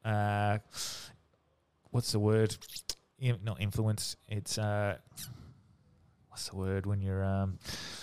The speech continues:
we'll just say corrupt. Uh, when the leader of the free world is corrupt and being, um, influenced by foreign agents,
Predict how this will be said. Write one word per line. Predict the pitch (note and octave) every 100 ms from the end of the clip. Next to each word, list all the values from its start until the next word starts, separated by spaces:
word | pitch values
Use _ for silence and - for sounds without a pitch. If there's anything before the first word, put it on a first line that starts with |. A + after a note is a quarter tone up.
| - - - - -
we'll | C3+
just | A#2+
say | A#2
corrupt. | G#2 G2+ G2 G2 - -
Uh, | B2 A#2 A#2 B2+
when | C#3+
the | C#3
leader | C#3 A#2 C#3 D#3+
of | C3+
the |
free | B2 C3
world | A#2+ A#2
is | G2+
corrupt | - A2 G#2 G2 -
and | G#2+ G2+
being, | G#2 G#2 G#2 G2+
um, | G2+ G2 G2 F#2 - - - - - - _ -
influenced | A#2+ A2+ G#2 G#2+
by | - F#2+ F#2
foreign | - A2 A2+ G#2
agents, | G#2 G#2+ F#2 F2 - -